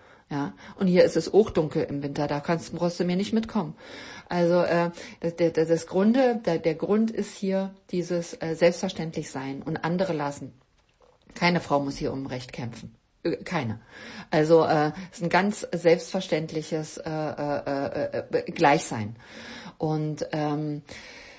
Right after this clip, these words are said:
für mich, äh, ist es das Land, in dem ich eben auch selbstverständlich sein kann, ohne Bewertung, ohne Neid, ohne Missgunst und un-,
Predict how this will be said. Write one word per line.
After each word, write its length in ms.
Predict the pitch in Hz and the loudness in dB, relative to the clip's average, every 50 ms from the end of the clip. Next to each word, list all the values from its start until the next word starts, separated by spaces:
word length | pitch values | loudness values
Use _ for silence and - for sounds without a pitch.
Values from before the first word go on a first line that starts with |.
| - - _ - | -20 -20 _ -4
für 120 | - 202 185 | 0 4 6
mich, 240 | 202 226 226 226 226 226 214 | 6 6 6 4 2 2 2
äh, 260 | 208 202 185 180 - | 4 4 4 4 4
ist 140 | 190 - 196 | 2 0 -4
es 140 | 180 - | -4 0
das 320 | - - 185 - - - - - - - | 2 0 0 0 -4 -10 -12 -12 -4 0
Land, 320 | - 160 156 180 208 208 | 4 4 4 4 2 0
in 160 | - - 170 160 | -2 -2 0 2
dem 160 | 175 175 - | 2 0 0
ich 180 | - - - | -2 -4 -2
eben 140 | 160 180 180 | -2 -2 0
auch 180 | 110 147 170 - | 0 0 -2 0
selbstverständlich 720 | - - 165 160 - - 175 170 - 165 160 - 165 - | 2 2 2 2 0 -4 -6 -4 -4 -6 -6 -6 -6 -4
sein 240 | - - 151 196 214 | -4 -2 -2 -2 -4
kann, 180 | - 175 151 - | -6 -6 -8 -6
ohne 220 | - 160 165 160 | -6 -6 -4 -4
Bewertung, 720 | 147 165 151 170 175 180 185 185 - 185 180 185 190 190 - - | -2 -2 0 2 2 2 2 0 -2 -4 -6 -6 -8 -10 -12 -10
ohne 300 | - 156 151 151 151 151 | -8 -4 -2 -2 -2 0
Neid, 420 | 156 160 160 165 170 170 170 - - | 0 0 0 0 0 -2 -4 -6 -8
ohne 200 | 160 165 160 156 | -6 -6 -4 -4
Missgunst 640 | 160 165 175 170 - - 160 156 151 151 - - - | -4 -4 -4 -6 -6 -6 -6 -6 -6 -6 -10 -12 -10
und 120 | - 160 147 | -8 -8 -6
un-, 340 | - - 151 165 170 - | -6 -6 -6 -6 -6 -8